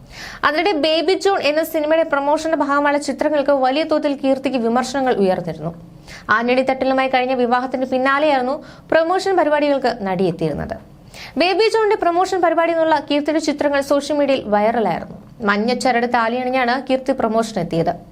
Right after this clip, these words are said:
വരുൺ ധവാനൊപ്പമുള്ള കീർത്തിയുടെ ചിത്രങ്ങളായിരുന്നു സോഷ്യൽ മീഡിയയിൽ വൈറലായി മാറിയത്. ഹണിമൂൺ പോലും മാറ്റിവെച്ചായിരുന്നു കീർത്തി പ്രൊമോഷൻ എത്തിയത്. താലിച്ചരടിനൊപ്പം ഗ്ലാമറസ് വേഷങ്ങൾ ധരിച്ചതിനാണ് താരം വിമർശനം നേരിട്ടത്.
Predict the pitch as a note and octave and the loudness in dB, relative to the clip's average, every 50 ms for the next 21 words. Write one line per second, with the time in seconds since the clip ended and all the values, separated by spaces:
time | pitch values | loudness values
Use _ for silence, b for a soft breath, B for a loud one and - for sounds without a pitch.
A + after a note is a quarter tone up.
0 | - - - A#3 C4 D4 D4+ E4+ G4 G#4 G#4+ G4+ F4+ G4 G4 G4 G4+ G4 G4+ F#4+ | -10 -6 -2 2 2 2 2 2 2 2 2 2 2 2 2 2 2 0 0 2
1 | F4+ F4 F4+ F4 F4 D#4+ D#4 D#4 D#4 D#4 D4 D4 D4+ D4+ E4+ E4+ E4 E4 E4 - | 2 2 2 2 2 0 0 0 0 0 0 2 2 2 2 2 2 0 0 0
2 | C#4+ D4 - E4+ F4+ F4+ F4+ F4 D4+ C#4 C4+ C4+ B3+ A3 A3 A#3 B3 A#3+ A#3+ C4+ | -2 -2 0 0 0 2 2 2 2 2 0 0 -2 -2 0 0 0 0 0 0
3 | C4 C4 B3 A#3+ A#3+ A#3 - - - G3 G3+ G#3 A3 A3 A#3 G3+ E3+ D3+ D#3 C#3+ | 0 2 2 2 0 0 -4 -4 -2 0 0 2 2 0 0 0 -2 -2 -4 -4
4 | C3+ C3 D3 C#3 - - - B B B B B B - - G#3 G#3 A3+ A#3 A#3+ | -4 -6 -6 -6 -6 -8 -12 B B B B B B -2 -2 0 0 0 0 0
5 | B3 A#3+ A#3 A#3+ A#3 A#3 B3 A#3 A3+ A3 A#3 A#3 A#3 - D4+ D4 D4 D4 D4 C4+ | 0 2 2 2 2 2 2 2 2 2 0 0 0 0 0 0 2 2 2 2
6 | B3 B3+ C4 B3+ B3+ A#3+ A#3+ A#3+ B3 - - F#3 F3+ F#3 F#3+ F3 - E3+ D#3 D#3 | 2 0 0 2 2 0 2 0 -2 -2 -2 -2 -2 -2 -2 -2 -2 -2 -2 0
7 | D#3 D3+ D3+ - - - - B B B B B B B B - - C#4+ D4 D#4+ | -2 -2 -2 -4 -8 -10 -16 B B B B B B B B -2 0 0 0 2
8 | F4+ G#4 G4+ G4+ G#4 G4+ G4 F#4+ F4+ F4 D#4+ E4 D#4+ E4 D4+ A#3+ C4 C4+ C4+ C#4 | 0 0 2 2 2 2 2 2 2 0 2 0 0 0 0 2 2 2 2 2
9 | D4+ D#4+ E4+ E4+ E4+ - D4+ D4+ D4 D4+ D#4 D4+ B3+ C4+ C4 B3+ C4 C4+ C4 - | 2 2 0 0 0 0 -2 0 0 2 0 0 2 2 0 0 0 -2 -2 -2
10 | F4+ F4+ F#4 F#4 E4+ D#4 D4+ D4+ D4+ C4+ C4 B3+ B3 A#3 A3+ A#3 B3 A#3+ - C#4 | 0 0 2 2 2 2 0 0 0 0 0 0 -2 -2 -2 -2 -2 -2 -2 -2
11 | B3 A3 F#3 E3+ D#3+ D3 E3+ D#3 D#3 - - - B B B | -2 0 -2 -2 -2 -2 -4 -4 -6 -6 -8 -12 B B B